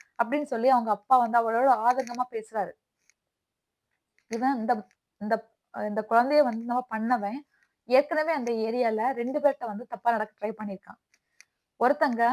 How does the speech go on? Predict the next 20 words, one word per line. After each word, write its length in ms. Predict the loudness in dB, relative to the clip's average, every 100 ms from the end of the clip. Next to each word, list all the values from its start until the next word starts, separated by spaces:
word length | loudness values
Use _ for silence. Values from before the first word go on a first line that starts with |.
| 0 -6
அந்த 220 | -4 2
ஊர்ல 220 | 2 2
மாடு 280 | 2 2 4
ஓட்டிட்டு 280 | 4 2 -4
போறவங்க 320 | 0 0 0
ஒருத்தங்க 300 | -6 -6 -8
கிட்டயும், 360 | -8 -8 -8 -8 -12 _
என்ன 340 | -6 -2 0 0
ஒருத்தங்க 260 | -2 -4
அவங்க 400 | -2 -2 -4 -6 -6
புருஷனுக்காக 520 | -6 -4 -8 -4 -4
ரயில்வே 280 | -4 -4 -4
ஸ்டேஷன்ல 180 | -6 -10
வெயிட் 200 | -6 -6
பண்ணிட்டு 260 | -6 -8 -8
இருக்காங்க, 300 | -10 -6 -4
அந்த, 180 | -4 -2
அவங்களையும் 420 | -2 -4 -2 -4
நெருங்கி 320 | -4 -8 -12 -12
போய் 220 | -12